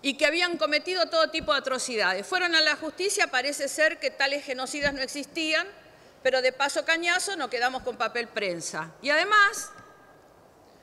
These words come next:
como si fuera poco, en el proceso, como se dijo acá, de estatización de las A F J P que acompañé, pasa de algún modo papel prensa a ser también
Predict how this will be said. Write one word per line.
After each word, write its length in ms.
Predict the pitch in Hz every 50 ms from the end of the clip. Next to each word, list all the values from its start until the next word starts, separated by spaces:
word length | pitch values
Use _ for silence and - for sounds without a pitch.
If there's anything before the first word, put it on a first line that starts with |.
| - -
como 220 | - 262 269 294 277
si 120 | - 302
fuera 300 | 269 320 320 311 320 320
poco, 340 | - 392 359 359 - - 320 320 320 - - - - - - - - - - - - - - - - - - - - - - - - - - - - - - - - - - - - - - - -
en 120 | - 269 285
el 120 | 277 269
proceso, 760 | 277 277 277 277 269 - 392 381 - - 285 247 208 180 - -
como 180 | 247 233 233 233
se 140 | - 247 233
dijo 240 | 262 285 - 330
acá, 400 | 320 320 - 349 302 247 180 160 - - - - - - - - - - - -
de 60 | - 220
estatización 680 | - - 233 220 240 247 - 254 254 247 320 311 302
de 100 | 302 285
las 180 | 262 254 -
A 80 | 302 285
F 160 | 285 285 294
J 300 | 285 311 294 294 302 294 294
P 240 | - 349 339 359 - - - - - -
que 80 | -
acompañé, 720 | 190 190 - 240 240 - 302 311 349 415 381 320 302 339 403 - - - - - - - - - - - - - - - - _ _ _ _ - - - - - - - - - - - - - - - - - - - - - - _ _ _ _ - - - -
pasa 440 | - - 226 214 - - - 262 226
de 120 | 226 247 254
algún 340 | 262 269 269 370 370 370
modo 340 | 370 349 320 277 240 254 262
papel 320 | - 247 254 262 339 370 349
prensa 420 | - 370 381 392 427 403 - 381
a 40 | 339
ser 280 | 339 - 320 320 381 -
también 360 | 392 370 330 320 359 381 403